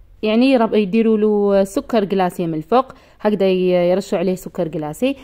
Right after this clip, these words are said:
مي انا ما يعجبنيش باسكو يزيد الحلاوه، وتاني ما ي-، المنظر اللي مدو ما يعجبنيش بزاف، يعني تحسوها باللي شغل مضبه ولا، يعني كل واحد والذوق تاعو. انا حبيت ندير له ديكور جيل من الفوق، راح يمد بنه وتاني كيمد،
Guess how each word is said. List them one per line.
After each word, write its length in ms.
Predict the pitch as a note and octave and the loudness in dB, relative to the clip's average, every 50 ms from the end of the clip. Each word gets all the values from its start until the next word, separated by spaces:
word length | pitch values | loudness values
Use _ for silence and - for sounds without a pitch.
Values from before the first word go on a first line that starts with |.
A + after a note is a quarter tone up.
| - - - | -20 -12 -4
مي 180 | A3+ A#3+ - A3+ | -4 -2 0 2
انا 140 | A#3+ A#3 A3+ | 2 2 4
ما 160 | A3+ B3+ B3+ | 4 4 2
يعجبنيش 420 | A3+ G#3 E3 F#3 E3 F#3+ A3+ A3+ | 2 0 -2 -2 -2 0 -2 0
باسكو 260 | - A#3+ A3 - - G#3 | -2 -6 -6 -2 -4 -2
يزيد 220 | F#3 G#3+ B3 G3+ | 0 0 -2 -2
الحلاوه، 520 | A3 G3+ - G#3+ G3 F#3 E3+ F3 G#3 A#3 B3 | -4 -6 -4 -4 -2 -2 0 0 0 -2 0
وتاني 420 | - B3 B3 C#4 C#4 C4 C4+ C4 | -2 -2 -2 0 2 2 4 4
ما 80 | B3 B3 | 2 2
ي-، 260 | A#3+ A#3 A#3 A3+ A3 | 2 2 2 2 0
المنظر 360 | G#3 G#3+ A3+ A#3+ A#3 G#3+ A3+ | 0 2 2 2 2 2 2
اللي 160 | A3+ A3 A3+ | 2 2 2
مدو 280 | A3 A3 F#3+ F#3 B3 C4 | 0 0 0 0 0 0
ما 100 | B3 A#3+ | 2 0
يعجبنيش 380 | G#3+ F#3 E3+ F#3 A3 C4 B3 G#3+ | -2 -2 -2 0 0 0 0 -2
بزاف، 420 | F3 E3 D3 D#3+ F3 G3+ A#3 A#3 - - - - - - | -8 -12 -4 -2 0 0 0 -2 -6 -20 -20 -20 -20 -6
يعني 160 | - G#3+ A3 A3 | -2 0 0 0
تحسوها 520 | - - A3 - - B3+ B3 A3 A#3 A#3+ | 0 -4 -8 -4 0 0 0 2 0 -2
باللي 300 | A3 F#3+ A3 G#3+ G#3+ G#3+ | 0 0 0 0 -2 -4
شغل 260 | - - G3 G#3 G3+ | -4 -4 -4 -2 0
مضبه 500 | G3 G3 F3+ A3+ G#3 F#3+ D#3+ F3+ F3 E3+ | 0 0 0 0 -2 0 -2 0 0 0
ولا، 360 | E3 D#3 D#3+ D#3+ F3+ G#3+ B3+ B3 - - - - - | -2 -4 -4 -2 -2 -2 -2 -2 -8 -20 -20 -16 -6
يعني 180 | - G#3+ A3+ A#3 | -2 0 0 2
كل 140 | A3+ B3 A3+ | 2 2 0
واحد 260 | A3 A3+ A3+ C#4 A3 | 0 0 0 0 -2
والذوق 320 | A#3+ F#3+ E3+ G3+ G3+ - | -2 0 0 -2 -2 -2
تاعو. 460 | - - - F3 D#3 D3 E3+ B3 C#4+ C#4+ - - - - - | -12 -6 -4 -4 -2 0 0 -2 -2 -2 -6 -20 -20 -8 -4
انا 140 | - B3 B3 | -2 -2 -2
حبيت 280 | - G#3 G3 B3 - | -2 -2 -2 2 2
ندير 220 | A#3+ A3+ G#3 A3+ A3 | 2 4 4 2 2
له 140 | A#3 C4+ | 2 0
ديكور 360 | C4 G3 A#3 C#4 C4+ - A3 G3 | 0 0 -2 -4 -2 -2 -2 0
جيل 220 | F3+ F#3+ F#3 F#3 | 2 2 0 0
من 60 | F3 | 0
الفوق، 360 | E3+ E3+ - B3 C4 C4 - - - - | -4 0 0 0 0 0 -4 -18 -6 -6
راح 160 | G3+ G3 - | -6 -2 0
يمد 300 | A3 G#3 G3+ F#3 D#3+ F3+ | 0 0 0 0 -2 0
بنه 440 | F#3 C#4 D4 D4+ D4 C#4 D4 D#4+ - - - | 2 2 4 4 4 4 4 2 0 -2 -4
وتاني 380 | - A3 - B3+ B3 B3+ C#4 | -4 -2 0 2 2 2 2
كيمد، 460 | C4 C4 - A#3+ A#3+ C4+ D4+ A#3+ - | 0 0 0 2 2 2 2 0 -4